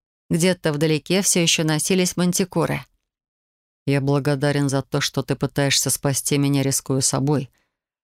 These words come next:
Но одну тебя здесь не оставлю", произнёс Емин, помогая мне взобраться на Эскала. Потом сел сам, поморщившись от боли.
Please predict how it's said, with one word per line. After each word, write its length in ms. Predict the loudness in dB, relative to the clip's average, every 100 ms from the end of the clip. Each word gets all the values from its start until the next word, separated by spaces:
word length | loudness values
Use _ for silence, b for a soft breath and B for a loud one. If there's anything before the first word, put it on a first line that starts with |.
| _ 0
Но 220 | 2 2
одну 300 | 2 2 2
тебя 320 | 0 0 0
здесь 400 | 0 -2 -2 -2
не 120 | 0 0
оставлю", 560 | 0 -2 -2 -2 -6 -8 _ _ _ _ -4
произнёс 520 | 0 2 2 2 2
Емин, 360 | 2 2 2
помогая 480 | 0 0 0 0 0
мне 160 | 0 0
взобраться 580 | 0 0 0 0 0 0
на 220 | 0 0
Эскала. 520 | 0 -2 -2 -4 -4 b b b _ _
Потом 340 | -8 -2 0 2
сел 260 | 0 0
сам, 320 | 0 0 -2
поморщившись 720 | -2 -2 0 0 0 0 0 0
от 100 | 0
боли. 340 | 0 0 -4